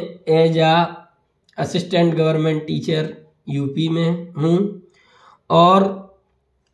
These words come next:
मैं आज कुछ बताने जा रहा हूं। मैंने सोचा एक video clip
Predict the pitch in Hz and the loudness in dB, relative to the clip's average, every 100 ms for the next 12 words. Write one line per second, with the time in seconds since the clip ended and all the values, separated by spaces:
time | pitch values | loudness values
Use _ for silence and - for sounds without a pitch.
0 | _ _ - 151 170 202 233 - 175 170 | _ _ -4 2 4 4 2 0 2 4
1 | 196 - 190 175 - - - 190 180 165 | 2 -2 -6 -6 -8 -6 -2 2 4 6
2 | 160 156 143 135 139 - 156 160 175 202 | 6 4 2 0 -2 -6 -2 4 6 6
3 | 196 170 190 185 185 175 160 160 175 190 | 4 2 2 4 4 2 2 4 4 4
4 | 185 175 190 - - | 4 2 0 -8 -16